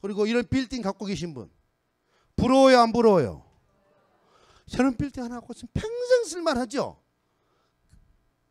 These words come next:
정말 살만하잖아요. 뭔 걱정 않고 사시겠죠? 근데 나는 이 빌딩 사장님 나보다 더 번다, 덜 번다?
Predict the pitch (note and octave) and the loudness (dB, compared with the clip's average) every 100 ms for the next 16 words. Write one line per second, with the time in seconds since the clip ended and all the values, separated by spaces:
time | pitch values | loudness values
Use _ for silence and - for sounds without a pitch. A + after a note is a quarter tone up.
0 | _ - D4 E4 D4+ D4+ - - E4+ E4 | _ -16 -8 -6 -6 -8 -14 -8 -6 -6
1 | C4 C#4 C#4 B3 F#3 G#3 D#4+ A3 A3+ C#4+ | -8 -8 -8 -10 -8 -6 -6 -6 -8 -10
2 | B3 A3 B3 G3+ F#3+ - G#2 _ _ _ | -8 -8 -10 -10 -16 -16 -20 _ _ _
3 | _ - D#3+ E3 E3 D#3+ F#3+ F3 D#3 E3+ | _ -20 -16 -14 -14 -18 -20 -20 -18 -16
4 | E3+ D#3 C#3 C3 F3+ D#3+ - E3+ G#3 G3+ | -16 -16 -14 -14 -14 -16 -10 -8 -6 -8
5 | F#3 F#3 E3+ F3 B3 | -8 -10 -10 -8 -8